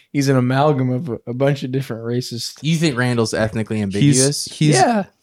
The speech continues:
Speaker 2: He's sort of like a big other,
Speaker 3: he's
Speaker 2: like the
Speaker 3: the
Speaker 2: Klingon from Star Trek.
Speaker 3: ethically ambiguous scapegoat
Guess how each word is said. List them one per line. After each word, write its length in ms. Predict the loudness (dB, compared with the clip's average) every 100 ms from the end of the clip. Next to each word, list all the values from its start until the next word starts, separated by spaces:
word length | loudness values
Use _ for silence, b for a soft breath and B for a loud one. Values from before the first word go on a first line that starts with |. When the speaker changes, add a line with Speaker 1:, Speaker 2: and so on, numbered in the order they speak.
| -6
Speaker 2:
He's 180 | -2 2
sort 140 | 2
of 80 | 4
like 120 | 2
a 60 | 0
big 400 | 2 2 2 2
other, 300 | 0 2 4
Speaker 3:
he's 220 | 4 4
Speaker 2:
like 100 | 4
the 60 | 2
Speaker 3:
the 40 | 0
Speaker 2:
Klingon 600 | 0 0 -2 -8 -12 -10
from 180 | -8
Star 240 | -4 0 2
Trek. 140 | 2
Speaker 3:
ethically 320 | 2 2 4
ambiguous 500 | 4 4 4 4 4 2
scapegoat 640 | 0 0 0 0 -2